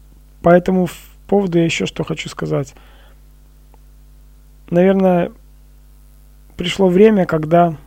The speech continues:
не наверное, а наверняка пришло время, когда любовь истинная, настоящая, будет побеждать любые проблемы, любые преграды. Это показано в этом фильме,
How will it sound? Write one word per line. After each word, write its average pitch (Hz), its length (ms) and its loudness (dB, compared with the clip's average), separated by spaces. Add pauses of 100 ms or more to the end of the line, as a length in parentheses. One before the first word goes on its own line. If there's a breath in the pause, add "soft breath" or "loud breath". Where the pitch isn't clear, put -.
(160)
не 175 120 2
наверное, 180 440 4
а - 20 2
наверняка 165 600 0
пришло 165 360 -6
время, 190 320 0
когда 156 440 0 (1000)
любовь 175 440 0
истинная, 165 560 -2
настоящая, 165 840 -2 (460 soft breath)
будет 170 400 -4 (320)
побеждать 170 520 0
любые 175 280 2
проблемы, 170 500 0
любые 156 280 0
преграды. 170 500 0
Это 160 180 -2
показано 160 440 0
в 156 60 -2
этом 147 200 -8
фильме, 180 400 -6